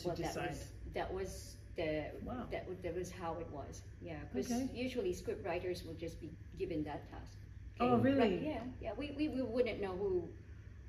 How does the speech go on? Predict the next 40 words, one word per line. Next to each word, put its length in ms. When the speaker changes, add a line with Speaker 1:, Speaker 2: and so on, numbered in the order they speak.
Speaker 2:
who 200
would 200
take 180
on 160
the 80
role 460
because, 600
Speaker 1:
Okay, 160
Speaker 2:
uh, 40
Speaker 1:
understand. 80
Speaker 2:
unless 240
I, 400
unless 260
it, 120
y-, 180
it 180
can 140
happen 320
the 140
other 160
way 160
around, 360
but 160
normally 500
writers 600
would 140
not 320
even 300
meet 200
the 160
actors 560
because 340
it's 200
really 240
up 180
to 80
the 140
director 440
to 140
decide, 560